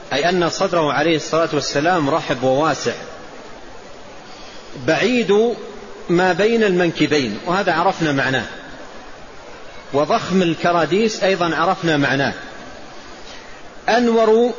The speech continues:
المتجرد،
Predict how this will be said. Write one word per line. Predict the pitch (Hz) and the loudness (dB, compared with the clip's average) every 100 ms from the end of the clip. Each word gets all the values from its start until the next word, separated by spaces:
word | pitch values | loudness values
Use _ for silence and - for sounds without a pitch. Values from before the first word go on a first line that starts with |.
| - - - - - - - - - - - - 180 | -10 -14 -14 -14 -16 -16 -16 -18 -18 -16 -16 -6 0
المتجرد، | 190 185 180 180 175 156 170 190 143 160 | 4 4 4 2 2 2 2 2 2 2